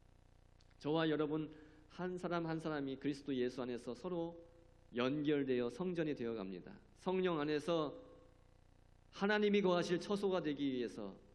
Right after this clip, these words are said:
그리스도 예수 안에서 함께, 함께 지어져 가는 거예요. 할렐루야. 함께 지어져 가야 되는데 혼자 됩니까? 혼자 안 되는 거예요. 함께 지어져 가는 거예요.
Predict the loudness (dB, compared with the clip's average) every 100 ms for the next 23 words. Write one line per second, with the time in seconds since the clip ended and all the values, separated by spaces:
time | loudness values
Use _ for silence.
0 | -20 -20 -4 -2 -2 -2 -2 2 2 0
1 | -2 -4 -4 0 2 2 0 -2 -2 -4
2 | -6 0 2 2 -2 -14 -20 -20 -20 -10
3 | -6 -6 2 4 4 2 2 0 0 -2
4 | -2 -2 -2 -4 0 2 4 4 2 -4
5 | -12 -20 -20 -20 -20 -20 -4 -2 2 2
6 | 4 4 4 4 0 0 0 -2 -4 -6
7 | -8 -6 -10 -12 -18 -20 -20 -20 -10 -4
8 | -2 -2 -4 -6 -6 -10 -10 -16 -20 -20
9 | -20 -14 -10 -6 -6 -4 -6 -6 -8 -12
10 | -14 -16 -20 -18 -14 -12 -6 -6 -4 -8
11 | -8 -8 -12 -14 -16 -18